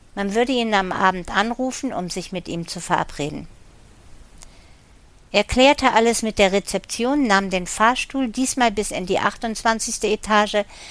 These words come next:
fand sein Zimmer, öffnete die Tür, ging hinein. Kurze Zeit später wurde sein Gepäck gebracht,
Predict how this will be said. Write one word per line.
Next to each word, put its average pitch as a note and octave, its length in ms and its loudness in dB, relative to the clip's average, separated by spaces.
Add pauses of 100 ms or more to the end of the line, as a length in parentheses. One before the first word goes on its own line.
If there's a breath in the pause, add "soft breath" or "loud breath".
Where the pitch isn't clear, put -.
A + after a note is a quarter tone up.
(120 loud breath)
fand B3 300 0
sein F#3 200 6
Zimmer, C4+ 440 4
öffnete G3 480 -2
die F#3 160 0
Tür, G#3 340 0 (300 soft breath)
ging F#3+ 200 0
hinein. D#3+ 460 -2 (1000)
Kurze B3 320 0
Zeit G3+ 280 2
später G3+ 460 2
wurde F#3+ 220 0
sein F#3+ 240 0
Gepäck A3 320 0
gebracht, - 440 0